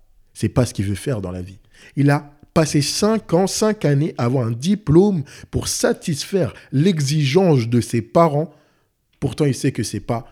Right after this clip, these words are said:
dans ça où il va s'épanouir. Pourquoi ? Parce qu'il veut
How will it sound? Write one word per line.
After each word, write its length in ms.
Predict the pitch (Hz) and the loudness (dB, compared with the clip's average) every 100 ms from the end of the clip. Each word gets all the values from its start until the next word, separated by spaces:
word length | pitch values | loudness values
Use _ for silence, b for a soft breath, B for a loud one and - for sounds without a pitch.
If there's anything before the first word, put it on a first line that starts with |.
| b - | b -6
dans 180 | 107 101 | -4 -4
ça 240 | - 123 | -2 -2
où 80 | - | 2
il 100 | 131 | 0
va 160 | 113 117 | 0 -2
s'épanouir. 680 | - 139 127 120 120 107 b b b b _ | -4 -4 -2 -4 -4 -8 b b b b _
Pourquoi ? 560 | 175 - 240 202 - _ _ _ _ _ | 2 4 0 0 -4 _ _ _ _ _
Parce 180 | - 104 | -6 -4
qu'il 140 | - 117 | -2 0
veut 180 | 127 | 0